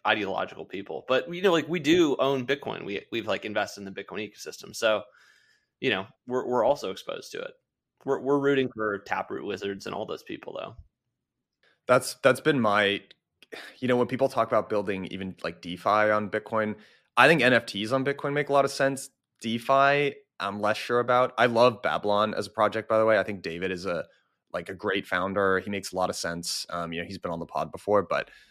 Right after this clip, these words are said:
Speaker 2: I think, um, yeah, obviously not financial advice, but I think it'd be, it's interesting. Um,
Speaker 1: We're excited to be able to do stuff with our Bitcoin.
Speaker 2: Yeah,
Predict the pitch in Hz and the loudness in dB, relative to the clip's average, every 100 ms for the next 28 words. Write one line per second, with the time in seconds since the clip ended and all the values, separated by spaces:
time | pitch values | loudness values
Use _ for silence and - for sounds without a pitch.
0 | _ - - 101 92 90 80 78 71 62 | _ -10 -6 -4 -4 -4 -4 -4 -6 -10
1 | - _ _ _ _ _ _ - 55 - | -20 _ _ _ _ _ _ -6 -6 -10
2 | _ _ _ _ _ - 90 90 90 85 | _ _ _ _ _ -4 -4 -4 -6 -6
3 | - 76 - 67 64 - - - - 78 | -4 -8 -8 -8 -6 -6 -6 -8 -8 -10
4 | 80 73 65 - _ _ _ - 85 - | -12 -12 -14 -14 _ _ _ -16 -14 -14
5 | - - - _ _ - 78 - - _ | -14 -14 -14 _ _ -18 -16 -18 -20 _
6 | _ _ _ _ _ _ - 135 175 226 | _ _ _ _ _ _ -10 -6 -2 -2
7 | 214 170 131 143 107 101 120 - - 107 | -2 -4 -4 -4 -4 -6 -10 -8 -8 -8
8 | 98 117 - - - 123 _ _ _ _ | -6 -6 -8 -14 -20 -20 _ _ _ _
9 | _ 92 76 57 | _ 0 0 0